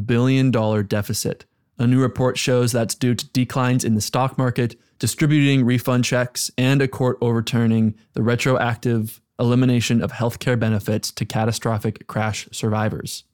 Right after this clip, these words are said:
Proponents of the checks say that when the stock market rebounds,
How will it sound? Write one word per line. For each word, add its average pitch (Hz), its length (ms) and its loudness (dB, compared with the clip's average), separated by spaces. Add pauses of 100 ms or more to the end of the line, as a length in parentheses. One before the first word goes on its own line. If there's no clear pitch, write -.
(120)
Proponents 135 440 0
of 127 80 2
the 123 80 0
checks 127 340 0
say 127 380 0
that 120 140 -2
when 123 280 2
the 113 60 2
stock 123 400 -2
market 123 280 0
rebounds, 117 680 0